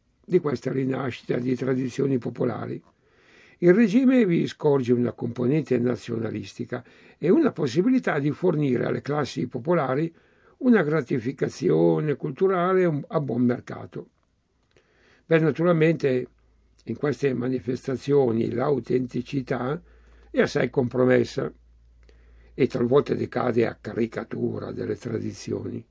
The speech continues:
Ogni festa nazionale o regionale avrà d'ora in poi le sfilate in costume. Come se la cavano quei paesi che non dispongono di costumi tradizionali?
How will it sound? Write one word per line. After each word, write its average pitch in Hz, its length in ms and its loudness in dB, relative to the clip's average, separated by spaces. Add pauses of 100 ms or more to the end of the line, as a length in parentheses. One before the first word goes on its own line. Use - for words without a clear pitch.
(760)
Ogni 135 180 2
festa 151 340 2
nazionale 165 800 4
o 135 260 4
regionale 120 800 4
avrà 131 320 0
d'ora 127 240 2
in 139 140 0
poi 190 360 2 (560)
le 185 100 6
sfilate 156 720 2
in 165 280 0 (180)
costume. 139 640 -2 (920)
Come 254 200 8
se 220 140 4
la 277 100 2
cavano 143 500 -2
quei 135 200 -2
paesi 135 920 0
che 127 140 -2
non 131 240 2
dispongono 127 680 0
di 123 120 -2
costumi 127 680 -2
tradizionali? 143 1000 -4